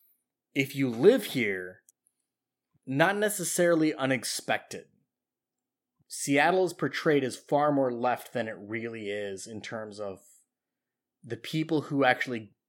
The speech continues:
go out and vote are a lot of Karens.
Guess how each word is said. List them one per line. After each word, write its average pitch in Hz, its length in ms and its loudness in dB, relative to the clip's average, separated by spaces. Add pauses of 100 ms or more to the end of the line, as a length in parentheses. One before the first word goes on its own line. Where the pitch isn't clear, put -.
(320)
go 131 240 6
out 113 260 2
and 104 200 -8
vote 110 300 -2 (600)
are 107 140 -2
a 104 120 -2
lot 113 560 2
of 107 100 -6
Karens. 90 680 -8